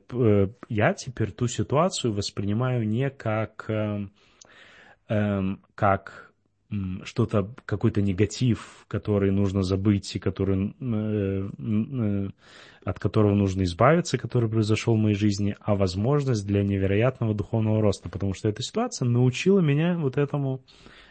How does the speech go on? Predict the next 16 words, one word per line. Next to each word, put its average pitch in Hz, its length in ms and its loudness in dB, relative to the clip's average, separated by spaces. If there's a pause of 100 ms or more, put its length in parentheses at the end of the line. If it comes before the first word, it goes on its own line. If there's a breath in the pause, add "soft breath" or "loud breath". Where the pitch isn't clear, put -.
важному 131 540 2
принципу, 127 560 -4 (1300)
что - 220 2
иногда, 101 520 4 (500 loud breath)
эм, 98 840 2
какое-то 113 400 2
зло, 113 380 6
совершённое 107 720 0
по - 120 -4
отношению 98 460 -2
к - 100 -10
нам, 170 280 0 (240 loud breath)
нужно 123 300 0
просто 135 340 0
воспринимать 107 640 0
как - 260 -2